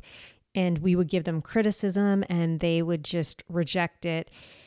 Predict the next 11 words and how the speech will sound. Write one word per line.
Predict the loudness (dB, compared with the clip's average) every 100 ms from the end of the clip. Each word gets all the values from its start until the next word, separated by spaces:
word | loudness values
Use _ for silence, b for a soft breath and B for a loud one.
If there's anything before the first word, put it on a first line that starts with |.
| B
So | -4 0
I | 2
eventually | 2 2 2 2 0 0
broke | 2 2 0 0
off | -2 -2
from | -4 -4
the | -2
group | -4 -2 2 2 0 -6
to | -4 -2
a | -4
subgroup | -6 -4 -2 -2 -4 -4 -2 -2 -4